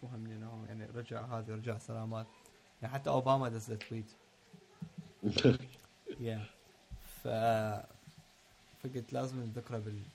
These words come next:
Speaker 1: بالبودكاست مالتنا. نحتفل الرجعة مالته. آم، جد لما تفكر بيها ترى، ترى غير إحساس. أنت سنة كاملة برا وجاذبية، ما عندك ناسك،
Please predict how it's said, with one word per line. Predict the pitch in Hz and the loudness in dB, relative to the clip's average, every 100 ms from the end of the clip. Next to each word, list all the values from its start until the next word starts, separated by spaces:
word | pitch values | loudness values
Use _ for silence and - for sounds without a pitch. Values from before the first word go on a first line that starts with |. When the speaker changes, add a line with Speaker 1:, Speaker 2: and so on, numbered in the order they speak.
| - | -14
Speaker 1:
بالبودكاست | 107 - 113 - 107 - | -10 -6 -6 -6 -10 -8
مالتنا. | 107 107 110 107 - - - - - 131 | -8 -8 -10 -12 -16 -20 -20 -20 -16 -16
نحتفل | - 113 - 107 | -12 -12 -8 -6
الرجعة | 107 113 - | -4 -6 -4
مالته. | 107 110 107 117 - - - - - - - - | -4 -6 -8 -12 -14 -20 -20 -20 -20 -20 -20 -2
آم، | 131 143 143 139 139 135 135 131 123 113 104 - | 8 10 12 12 12 10 8 4 2 -2 -6 -6
جد | 147 247 - 127 | -4 -4 -2 0
لما | 139 | 0
تفكر | 139 - 170 | 0 -6 -4
بيها | 139 170 | -2 -4
ترى، | 160 131 120 117 110 - - - | -2 2 4 4 2 -4 -18 -4
ترى | 113 117 | 0 0
غير | 117 135 143 | 0 -4 -4
إحساس. | - 117 110 - - - - - 120 | -2 0 0 -2 -16 -20 -20 -16 -14
أنت | 107 123 113 - - | -6 -4 -4 -6 -14
سنة | - 131 | -6 -6
كاملة | 117 131 131 120 | -4 -4 -2 -2
برا | 113 123 123 113 113 - - - - - - - 113 | -2 -4 -2 -4 -6 -16 -20 -20 -20 -20 -20 -12 -8
وجاذبية، | 113 101 - 117 113 113 131 143 131 117 110 101 | -6 -6 -4 -4 -4 -4 -2 0 0 0 -2 -4
ما | 120 | -4
عندك | 123 127 120 - | -4 -4 -4 -2
ناسك، | 117 117 113 110 | 0 2 0 -4